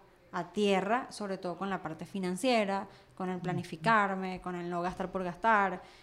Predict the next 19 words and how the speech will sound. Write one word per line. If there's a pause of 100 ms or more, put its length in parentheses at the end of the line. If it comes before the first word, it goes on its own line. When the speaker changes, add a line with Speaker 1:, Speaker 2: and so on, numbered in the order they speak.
(140)
Speaker 1:
eh,
porque
bueno,
tengo
que
Speaker 2:
Porque
Speaker 1:
responder
por
Speaker 2:
además
siempre
Speaker 1:
Carlota.
Speaker 2:
viviste
una
vida
adulta,
eh, (300)
siendo (400)
tan
joven.